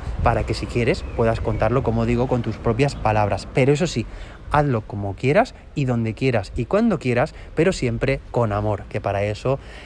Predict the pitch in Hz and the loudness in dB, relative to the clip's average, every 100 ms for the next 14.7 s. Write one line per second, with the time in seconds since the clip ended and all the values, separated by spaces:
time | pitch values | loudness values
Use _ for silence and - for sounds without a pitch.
0 | - - 135 123 - 120 110 - 147 165 | -14 -2 2 2 0 -2 -4 2 2 2
1 | - - 113 104 113 104 - 92 - 127 | -2 -6 -2 2 2 0 -4 -8 -4 2
2 | 131 104 - - - - - 120 - - | 4 2 -4 -14 -18 -10 -6 -6 0 2
3 | 147 147 143 156 196 190 160 175 160 135 | 4 6 6 6 6 6 4 4 2 0
4 | 135 151 - 123 117 113 - 131 120 - | 2 2 2 0 2 0 -2 -2 -2 -2
5 | 127 117 107 104 101 - 113 123 196 - | 0 2 0 0 -4 -6 0 2 4 2
6 | - - 127 123 - - - - - 180 | 0 2 4 4 2 0 -4 -6 2 4
7 | 208 214 160 160 190 160 147 135 123 160 | 6 4 4 4 4 6 6 6 6 4
8 | 123 - 131 131 151 185 170 156 160 143 | 2 0 0 2 4 6 6 4 2 4
9 | 151 170 147 127 123 113 117 113 - 104 | 4 4 4 4 2 2 0 0 -2 -2
10 | 110 127 123 123 117 135 123 - - - | 4 6 6 6 4 0 0 0 0 0
11 | - - - - - - - - - 143 | -2 -2 -2 -2 -4 -4 -4 -4 -2 6
12 | 143 139 139 139 139 131 131 117 117 - | 8 10 8 6 2 2 2 2 0 0
13 | 123 113 110 120 139 135 139 135 139 131 | 0 2 0 2 4 4 2 0 0 2
14 | 135 135 120 131 127 135 147 | 2 2 0 0 2 4 2